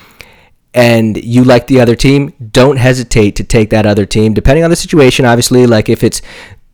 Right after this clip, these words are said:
the, the last game, their, their players out. But if you've been watching the game, you know if they're, if they have their stars going, et cetera.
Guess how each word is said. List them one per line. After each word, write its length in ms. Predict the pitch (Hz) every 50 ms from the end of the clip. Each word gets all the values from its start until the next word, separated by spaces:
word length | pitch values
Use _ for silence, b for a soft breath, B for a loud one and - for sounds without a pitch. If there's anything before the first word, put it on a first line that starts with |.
| _ 151 -
the, 420 | - 107 117 113 107 104 101 92 101
the 120 | 113 120
last 340 | 113 120 120 113 113 - -
game, 460 | - 117 117 117 - 117 117 113 110
their, 200 | 104 110 104 - - - - -
their 140 | 131 117
players 460 | - - - 139 127 123 117 117 107 120
out. 420 | 113 113 117 117 117 117 113 B B B B B
But 100 | - 101
if 100 | - 139
you've 80 | 123
been 100 | 131 127
watching 260 | 127 131 135 - -
the 80 | 131 110
game, 300 | 104 127 120 117 113 110
you 100 | 113 117
know 280 | 117 117 120 117 113 110
if 100 | 107 -
they're, 260 | 123 110 110 104 - -
if 100 | 117 -
they 100 | - 113
have 200 | 107 120 120 110
their 140 | 101 110 104
stars 400 | - - - 117 110 110 104 -
going, 360 | 117 107 104 101 101 98 - B B B B B B
et 120 | 110 -
cetera. 400 | - - 117 107 104 104 95 -